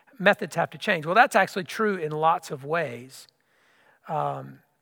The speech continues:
but it has limits, because part of the message is how the household of God is to be conducted and how it is to be ordered, and a whole lot of other things about how we are to worship and so forth.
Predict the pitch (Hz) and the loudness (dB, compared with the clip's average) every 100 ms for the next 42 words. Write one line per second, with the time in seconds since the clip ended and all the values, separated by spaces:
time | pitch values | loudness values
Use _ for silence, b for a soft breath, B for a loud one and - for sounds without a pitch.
0 | _ 180 214 - 220 185 190 202 139 - | _ 4 6 6 2 2 0 -2 -2 -10
1 | - - - _ _ b b b 190 - | -16 -16 -20 _ _ b b b -4 -2
2 | 196 - - - 262 262 202 196 214 254 | -2 -4 -4 6 6 6 2 0 4 4
3 | - 202 127 123 - - - _ _ _ | 4 -4 -4 -8 -14 -14 -18 _ _ _
4 | _ _ _ _ b b b b - 254 | _ _ _ _ b b b b 0 2
5 | 208 - - 208 214 196 - 190 196 - | 2 2 8 10 10 2 2 4 4 -2
6 | 185 165 151 180 180 170 208 196 - 196 | -8 -8 -6 -2 2 0 0 -6 -6 -12
7 | 160 202 - 196 226 - 165 _ _ _ | -8 -10 -8 -2 -2 -2 -14 _ _ _
8 | _ b b b b b 165 - 208 214 | _ b b b b b -4 6 10 10
9 | 226 202 196 208 214 - 190 196 226 202 | 8 0 0 0 -2 -6 -6 -8 -6 -6
10 | 190 143 120 _ _ _ _ _ _ _ | -4 -6 -8 _ _ _ _ _ _ _
11 | _ _ _ _ _ _ _ _ _ _ | _ _ _ _ _ _ _ _ _ _
12 | _ _ _ _ _ _ _ _ _ _ | _ _ _ _ _ _ _ _ _ _
13 | _ _ _ _ - 170 143 - 202 208 | _ _ _ _ -8 -4 -4 -2 -2 0
14 | 208 202 190 180 180 185 - 165 156 143 | 2 6 6 6 0 0 -4 -6 -6 -8
15 | 147 143 143 - 170 170 170 160 151 151 | -6 -4 -4 0 0 -2 -4 -4 -4 -6
16 | 156 - - 156 - 151 135 139 120 - | -8 -8 -14 -16 -12 -12 -12 -16 -18 -20